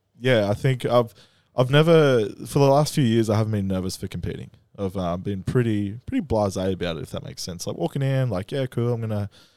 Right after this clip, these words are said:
have some fun and stuff." I don't know what it was, but as soon as I got to Pro Raw,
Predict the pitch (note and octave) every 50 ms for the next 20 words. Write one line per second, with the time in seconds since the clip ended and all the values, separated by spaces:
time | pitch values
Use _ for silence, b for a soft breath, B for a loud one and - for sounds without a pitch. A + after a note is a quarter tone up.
0 | b b b C3+ C3+ - B2+ A#2+ - A#2+ A2+ A#2 A2+ A2+ - - A2+ A2+ - -
1 | - C#3+ E3+ F#3 D#3+ D3+ C3 A#2+ A#2 G#2 - F#2 G#2+ B2+ E3+ A#3+ - - - b
2 | b b b b b b b b _ - A#2 A2+ A#2 A2 - - C#3 C#3+ C#3 C3
3 | B2+ A#2 A2 - A2 - - - - - A#2 A2+ A2 G#2+ A2 G#2+ G#2 G#2 G2+ G2+
4 | G#2